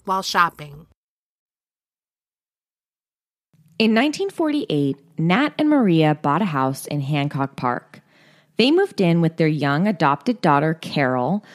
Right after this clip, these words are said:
Speaker 2: who was previously Maria's sister's daughter before she died.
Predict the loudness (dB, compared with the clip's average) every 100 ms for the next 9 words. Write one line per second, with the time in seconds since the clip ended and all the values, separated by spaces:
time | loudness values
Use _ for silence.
0 | -20 _ 0 2 0 -2 0 2 2 0
1 | -2 0 2 2 2 0 -2 -2 -2 0
2 | 0 0 -2 0 4 4 2 0 -2 -4
3 | -2 -4 -4 -4 0 0 0 -4 -10